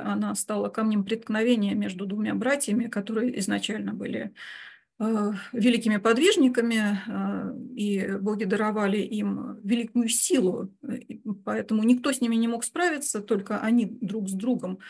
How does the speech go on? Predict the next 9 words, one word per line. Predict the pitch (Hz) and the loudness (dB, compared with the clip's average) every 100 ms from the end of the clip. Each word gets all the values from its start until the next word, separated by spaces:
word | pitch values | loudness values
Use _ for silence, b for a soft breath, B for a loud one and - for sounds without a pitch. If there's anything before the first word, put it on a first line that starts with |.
| B B B - | B B B -6
а | - - 196 202 202 196 196 | -4 -4 -4 0 0 2 2
они | 214 277 311 254 202 196 175 - 214 226 214 _ | 2 4 4 4 2 -2 -6 -8 -8 -12 -16 _
слишком | - - 220 214 214 202 | -16 -6 -6 -6 -4 -2
легкомысленно | 202 226 247 247 240 196 196 202 | 0 0 6 6 6 -2 -4 -4
к | 196 | -8
этому | 196 196 | -6 -4
отнеслись | 208 196 226 269 302 - | -4 -2 -2 -2 0 -2
и | - 208 196 | -2 -2 -2
стали | 196 - 226 220 202 202 | -2 -2 -2 0 -2 -4